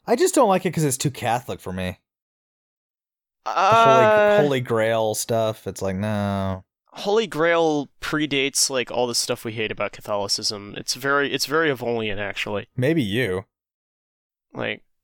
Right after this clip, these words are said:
Speaker 2: you should, you should read your Evola, man. Evola talks about how the pr-, the, the Holy Grail is, like, a concept, actually predates even Christian tradition in Europe. It's, uh,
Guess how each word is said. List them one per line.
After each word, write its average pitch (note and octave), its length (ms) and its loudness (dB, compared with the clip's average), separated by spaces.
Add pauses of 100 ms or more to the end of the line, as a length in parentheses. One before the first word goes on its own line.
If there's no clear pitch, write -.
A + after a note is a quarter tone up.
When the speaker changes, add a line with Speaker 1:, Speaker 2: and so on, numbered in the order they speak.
(300)
Speaker 2:
you C#3 160 -4
should, E3 320 -4
you E3+ 80 -4
should A3 240 -4
read G3+ 160 -4
your F3+ 120 2
Evola, C3+ 360 0
man. G#2 240 -2
Evola C#3+ 360 0
talks B2+ 380 0
about A2+ 260 -4
how A#2 140 0
the A2+ 100 -8
pr-, - 140 -20 (220)
the, C3+ 120 0
the C3 120 -4
Holy F#3 260 0
Grail C#3 320 2
is, C3 120 -2
like, B2+ 120 -4
a A2+ 60 -4
concept, B2 680 -2 (760)
actually D3 420 0
predates B2 800 -2
even B2+ 320 -8
Christian B2+ 440 -4
tradition A#2 480 -4
in A2 120 -4
Europe. G2+ 420 -2
It's, - 240 -2
uh, G#2+ 220 0